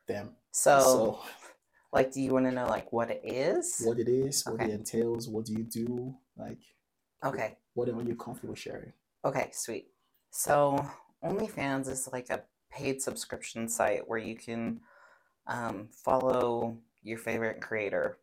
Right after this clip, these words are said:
Speaker 2: and that person, it, they could do whatever. I think when people hear OnlyFans, I think sometimes they think it's just all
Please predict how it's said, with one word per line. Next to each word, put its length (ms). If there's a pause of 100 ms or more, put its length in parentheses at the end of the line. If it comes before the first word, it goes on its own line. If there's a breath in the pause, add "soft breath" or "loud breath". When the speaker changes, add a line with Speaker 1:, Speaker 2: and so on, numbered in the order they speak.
Speaker 2:
and 560 (440)
that 180
person, 840 (360)
it, 240
they 180
could 160
do 160
whatever. 340
I 60
think 360 (480 loud breath)
when 160
people 320
hear 220
OnlyFans, 720
I 60
think 240
sometimes 460
they 100
think 260
it's 180
just 200
all 380